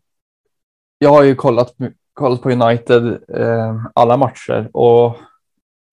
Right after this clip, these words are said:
alltså Leeds var ju riktigt dåliga först och främst. Eh, sen så har de ju tur mot Southampton och Wolves.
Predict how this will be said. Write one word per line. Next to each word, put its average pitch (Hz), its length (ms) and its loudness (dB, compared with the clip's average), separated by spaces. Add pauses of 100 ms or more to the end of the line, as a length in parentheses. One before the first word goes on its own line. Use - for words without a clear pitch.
(1300)
alltså 123 180 -4
Leeds 139 360 -2
var 117 60 -2
ju 117 60 2
riktigt 117 320 -6
dåliga 113 320 0
först 113 240 -10
och 117 80 -12
främst. - 460 -10 (760)
Eh, 113 280 -2 (260)
sen 147 300 2
så 131 160 -4
har 123 140 4
de 120 100 0
ju 117 60 -4
tur 143 420 0
mot 113 180 -10
Southampton 110 580 -4
och 156 300 -2
Wolves. 127 540 -6